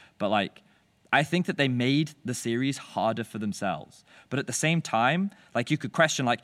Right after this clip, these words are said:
does S K T then have champion pool issues? What were their priorities in the draft? Clearly, they were the wrong priorities. And, like, um, I agree that there were execution errors from, uh, um, S K T. I think that, obviously, if you swap the comps, things, a lot of things change, but,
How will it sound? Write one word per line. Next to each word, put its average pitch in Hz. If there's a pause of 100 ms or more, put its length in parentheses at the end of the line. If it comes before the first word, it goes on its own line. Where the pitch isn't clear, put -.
(180)
does 135
S 123
K 143
T 147
then 147
have 151 (280)
champion 156
pool 95
issues? - (220)
What 120
were 143
their 147
priorities 151
in 156
the 151
draft? 143
Clearly, 131
they 131
were 123
the 120
wrong 131
priorities. 139 (360)
And, 113
like, 104 (320)
um, 92 (180)
I 147
agree 135
that 139
there 110
were 104
execution 131
errors 95
from, 95
uh, 87 (420)
um, 82 (1040)
S 123
K 107
T. 92 (260)
I 110
think 113
that, 98 (160)
obviously, 151
if 135
you 123
swap -
the 123
comps, 143
things, 131
a 113
lot 110
of 101
things 107
change, 135
but, 87